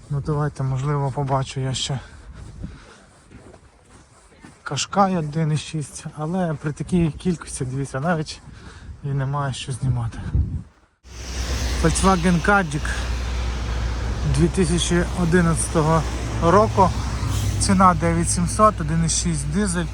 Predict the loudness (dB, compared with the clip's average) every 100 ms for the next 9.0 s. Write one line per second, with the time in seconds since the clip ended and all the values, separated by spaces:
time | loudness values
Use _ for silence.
0 | -8 -10 -8 -8 -8 -8 -8 -8 -8 -8
1 | -4 0 2 2 2 2 2 2 0 0
2 | -2 -2 -2 0 0 2 0 -4 -8 -8
3 | -8 -8 -8 -8 -6 -6 -6 -6 -6 -6
4 | -6 -4 -4 -4 -2 -4 -4 -6 -6 0
5 | 2 2 2 0 2 0 -2 -2 0 2
6 | 2 4 2 2 -2 0 0 2 2 0
7 | 0 -2 0 2 2 0 -2 2 2 4
8 | 4 2 0 2 0 4 4 4 4 4